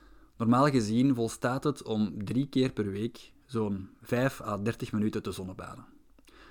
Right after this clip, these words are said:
De U V B-stralen van de zon geven dan genoeg vitamine D-omzetting om tot goede bloedwaarde te komen. Bij blootstelling aan de zon ontbloot je dan natuurlijk vooral best de handen,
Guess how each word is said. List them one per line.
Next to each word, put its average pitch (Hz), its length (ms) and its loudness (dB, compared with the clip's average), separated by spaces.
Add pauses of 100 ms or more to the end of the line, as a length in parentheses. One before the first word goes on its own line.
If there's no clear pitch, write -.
(280)
De 117 300 2
U 117 120 4
V 113 340 4
B-stralen 117 500 2
van 104 140 -2
de 92 100 -4
zon 127 380 0 (220)
geven 110 300 0
dan 101 140 -2
genoeg 107 240 4
vitamine 104 480 -2
D-omzetting 120 840 2 (280)
om 107 180 -2
tot 107 180 -2
goede 113 280 2
bloedwaarde 87 480 -10
te - 120 -20
komen. - 320 -14 (1400)
Bij 117 180 0
blootstelling 107 600 0
aan 98 120 -4
de 90 100 -8
zon 139 340 2 (500)
ontbloot 123 340 2
je 123 60 4
dan 110 280 2 (280)
natuurlijk 110 320 -2
vooral 110 300 0
best 107 400 -4
de 107 40 -4
handen, 123 480 4